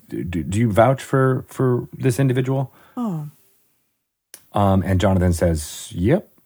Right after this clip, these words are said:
Speaker 1: everything's fine here. I know you and I have worked together at the House of Convalescence." Um, and the guard, uh, is kind of watching that happen and says, "I, I, I'm too busy for this. Just make sure you don't, uh, get in trouble."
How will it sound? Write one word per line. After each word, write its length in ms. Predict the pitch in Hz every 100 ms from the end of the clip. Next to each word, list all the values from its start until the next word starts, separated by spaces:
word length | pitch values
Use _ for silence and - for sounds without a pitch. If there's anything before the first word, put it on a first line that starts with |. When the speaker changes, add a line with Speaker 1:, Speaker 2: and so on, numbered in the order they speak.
| _
Speaker 1:
everything's 340 | 127 - 196
fine 280 | 156 190 190
here. 420 | 165 175 175 160 147
I 100 | 117
know 300 | 135 - - -
you 180 | 123 143
and 80 |
I 80 | 139
have 120 | 143
worked 180 | 135 147
together 300 | - 131 127
at 100 | 117
the 80 | 113
House 220 | 110 113
of 40 | 117
Convalescence." 760 | 120 117 120 107 110 107 - - - - _ _ _
Um, 380 | 104 98 92 95
and 120 | 113
the 60 | 101
guard, 560 | 90 98 98 95 95 -
uh, 280 | 92 90 87
is 160 | 90 87
kind 180 | - 95
of 260 | 85 80 -
watching 340 | 95 92 92
that 160 | 90 82
happen 260 | 85 85
and 100 | 82
says, 240 | 85 85 -
"I, 480 | - - 180 - - - - - _ _ _ - - - - - _ _ -
I, 120 | 135 147
I'm 160 | - 175
too 120 | 170
busy 240 | 120 92
for 160 | 87 98
this. 360 | 82 80 - - _ _ _ _ -
Just 340 | 151 135 -
make 200 | - 156
sure 160 | 151 180
you 80 | 156
don't, 400 | 135 131 131 -
uh, 560 | 113 107 101 98 78 73 65 101
get 80 | 113
in 80 | 98
trouble." 360 | 98 76 78